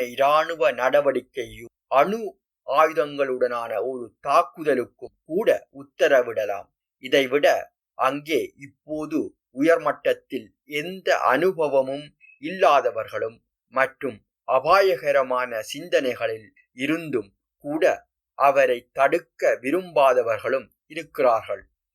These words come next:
சான்றாக, சீனாவை ஒட்டிய சர்வதேச கடல் பகுதிகளில் அமெரிக்க கடற்படை ரோந்தை செய்வதன் மூலமாக கூட ட்ரம்ப் இதை தீவிரப்படுத்தலாம். அவரின்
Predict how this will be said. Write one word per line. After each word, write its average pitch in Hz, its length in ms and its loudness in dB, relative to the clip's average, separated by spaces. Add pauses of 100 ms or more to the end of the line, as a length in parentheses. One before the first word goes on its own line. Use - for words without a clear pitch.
(220)
சான்றாக, 135 720 2 (280)
சீனாவை 156 720 0
ஒட்டிய 123 520 -4
சர்வதேச 156 760 -2
கடல் 151 380 0
பகுதிகளில் 117 680 -4 (340)
அமெரிக்க 156 760 -2
கடற்படை 139 640 0 (420)
ரோந்தை 160 520 0 (180)
செய்வதன் 127 680 -2
மூலமாக 117 760 -2 (200)
கூட 139 260 -6 (560)
ட்ரம்ப் 143 440 0
இதை 131 280 0 (120)
தீவிரப்படுத்தலாம். 117 1080 -4 (400)
அவரின் 165 480 0